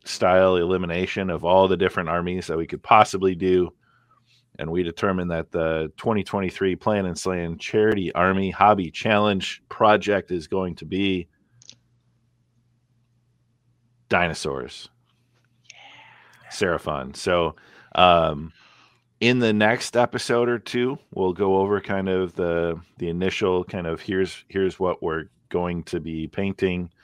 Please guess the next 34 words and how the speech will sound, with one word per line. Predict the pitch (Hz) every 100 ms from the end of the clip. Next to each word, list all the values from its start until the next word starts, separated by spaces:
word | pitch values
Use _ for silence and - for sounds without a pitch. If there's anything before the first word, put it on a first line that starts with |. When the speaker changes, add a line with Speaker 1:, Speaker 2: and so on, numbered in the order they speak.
| - - - _ -
Speaker 1:
Um, | 78 73 73 69
we'll | 82
start | - 92 82
getting | 90 82 82
some | -
hobby | 71 90 85
shorts | 78 - 95 98 - 78
with | 73 -
Bryce | 98 98 -
as | 82 85
we | 80
move | 82 80
into | 85 82 85
the | 78
year. | 80 101 110 107 - - - - -
Uh, | 78 76 73 71 - -
each | 104 -
month, | 90 87 104 - -
trying | 92 85 82
to | 87
advance | 76 82 85 80 -
through | 85 85
a | 76
stage | - 90 90 85 82
of | 76
the | 78 76 71
two | - 101
units | 85 87 92 - -
that | 76
each | 80 76
of | 82
us | 78 78
are | 78
gonna, | 78 76 76